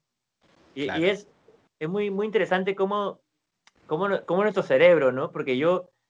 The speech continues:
Speaker 1: creía firmemente, eh, en la creación, Adán y Eva, ¿no? Todo este rollo, pero a la par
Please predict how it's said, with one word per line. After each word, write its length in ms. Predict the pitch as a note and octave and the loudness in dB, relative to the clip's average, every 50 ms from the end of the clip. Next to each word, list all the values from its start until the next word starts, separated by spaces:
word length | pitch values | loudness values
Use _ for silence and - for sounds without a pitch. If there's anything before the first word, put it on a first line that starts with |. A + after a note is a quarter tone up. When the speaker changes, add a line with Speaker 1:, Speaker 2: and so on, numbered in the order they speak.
| _ _ | _ _
Speaker 1:
creía 600 | - - B2 B2 C#3 D#3+ F3 F#3 F3 F3 E3+ - _ _ _ _ _ _ _ _ | -6 -2 0 0 2 2 2 4 4 2 2 0 _ _ _ _ _ _ _ _
firmemente, 1000 | - G#3+ A3+ G#3+ G3+ F#3+ F3+ F3 F3+ F3+ F3+ F3 E3 F3 E3+ E3+ E3+ E3+ - _ _ _ _ _ - | -6 -4 -2 0 0 0 0 0 -2 -4 -4 -6 -6 -4 -4 -4 -4 -6 -8 _ _ _ _ _ -8
eh, 680 | - C3 B2+ B2 A#2+ A#2 A#2 A2+ A2+ A2+ G2 - - - _ _ _ _ - | -2 0 0 2 2 2 2 2 2 0 -2 -4 -8 -12 _ _ _ _ -4
en 120 | C3 C3 | -2 0
la 120 | C3 B2+ | 0 0
creación, 680 | B2+ B2+ A#2 A#2 - - D3 D3+ D#3 D#3 D#3 D#3+ D3+ C3+ | 2 4 2 2 2 2 4 6 6 8 6 4 4 2
Adán 200 | B2+ C3+ C#3 - | 0 0 0 -2
y 120 | C#3 C#3 | 0 4
Eva, 500 | C#3+ D3+ D#3 D#3 D#3 D3+ C#3+ C3 C3 B2+ | 4 4 6 6 6 4 6 6 4 2
¿no? 240 | C3 C3+ C#3+ D3+ D#3 | 2 0 -2 -2 -2
Todo 180 | D3+ D#3 D#3 E3 | 2 2 0 0
este 160 | D#3+ D#3+ D3+ | 2 -2 0
rollo, 400 | C#3+ D3 D3 D3 F3+ A3 A3 - _ _ _ | 2 2 2 2 2 -2 -4 -6 _ _ _
pero 180 | - D3 C3 B2+ | 0 4 4 4
a 40 | A#2+ | 4
la 160 | A#2+ A#2 A#2 - | 4 2 2 4
par 320 | E3+ F3 G3 A#3 - | 4 4 4 2 -2